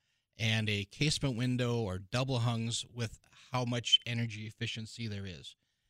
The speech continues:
Um, slider windows or, or double hungs tend to be a little more drafty.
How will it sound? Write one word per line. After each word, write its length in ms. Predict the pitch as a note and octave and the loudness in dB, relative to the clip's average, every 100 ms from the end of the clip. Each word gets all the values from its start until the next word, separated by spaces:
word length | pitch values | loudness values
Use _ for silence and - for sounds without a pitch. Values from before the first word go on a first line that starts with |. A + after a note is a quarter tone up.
| _ _ _ | _ _ _
Um, 460 | G#2 G#2 F#2+ F#2 F2+ _ _ _ _ - | -2 0 0 -4 -10 _ _ _ _ -4
slider 520 | - B2 B2+ D3+ C#3+ | -2 2 2 4 2
windows 640 | C#3 C#3+ C#3+ C#3 C#3+ B2 - | 2 2 2 2 2 0 -4
or, 300 | A2 A2+ G2+ - | -8 -8 -10 -16
or 160 | G#2 G#2+ | -16 -6
double 280 | A2+ C3 | 0 2
hungs 280 | A#2+ B2 A#2 | 4 4 0
tend 220 | - B2+ | 0 0
to 60 | A#2 | 0
be 160 | A2 A2 | 0 0
a 40 | |
little 280 | A2 C3 C#3 | 2 2 2
more 160 | C3 | 2
drafty. 640 | C3 A#2 A2 C3 - E3+ | 0 0 -2 -2 -2 -4